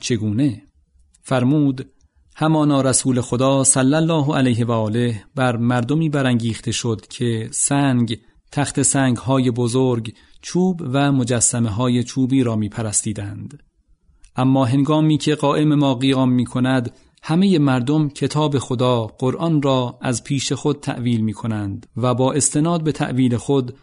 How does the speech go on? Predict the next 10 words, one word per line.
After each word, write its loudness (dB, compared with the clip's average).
با 0
حضرت -2
به 0
بحث -4
و 0
جدال 0
می‌پردازند. -6
ولی 2
عاقبت -2
حضرت -2